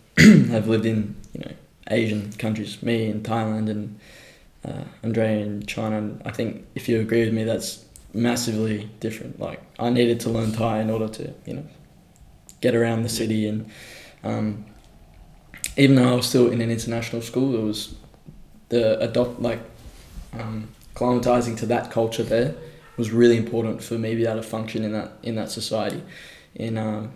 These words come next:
Speaker 1: in Thailand. So that was really important for me, and, you know, I just, you know, straight away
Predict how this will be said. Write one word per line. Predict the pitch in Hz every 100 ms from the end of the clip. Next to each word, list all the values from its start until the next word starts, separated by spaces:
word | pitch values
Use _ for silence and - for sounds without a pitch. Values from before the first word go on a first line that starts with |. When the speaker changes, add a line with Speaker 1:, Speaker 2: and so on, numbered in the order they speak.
| - -
Speaker 1:
in | 110
Thailand. | 110 107 110 110
So | 117
that | 117
was | 113
really | 117 113
important | 110 110 113 117
for | 110
me, | 113 113
and, | 110 110 110
you |
know, | 107 104 175 - - - _
I | 120
just, | 117 107 - -
you | 113
know, | 107
straight | - 120 117
away | 113 113 110 -